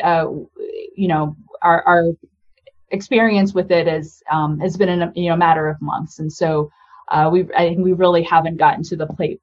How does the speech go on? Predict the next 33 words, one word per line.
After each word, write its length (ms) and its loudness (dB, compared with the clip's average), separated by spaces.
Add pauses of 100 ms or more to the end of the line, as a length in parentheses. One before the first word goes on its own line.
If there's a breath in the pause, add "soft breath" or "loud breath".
point 220 -4
where 120 -4
we 140 -4
are 80 -2
able 340 -4 (140)
to, 420 -2
um, 400 -2 (100)
you 100 0
know, 80 -2
comment 460 2
with 140 -6
any 200 -6
kind 200 -4
of 60 -4
specificity 760 -10
on 160 0
the 80 -4
very 340 -2
long 260 -6
term, 320 -14
a 40 -6
year 280 -4
or 120 -6
longer. 420 -6 (420)
But 100 6
it, 140 2
it, 240 2
it, 200 4
but 220 4
based 320 4
on 440 6 (340)
the, 420 4
um, 540 2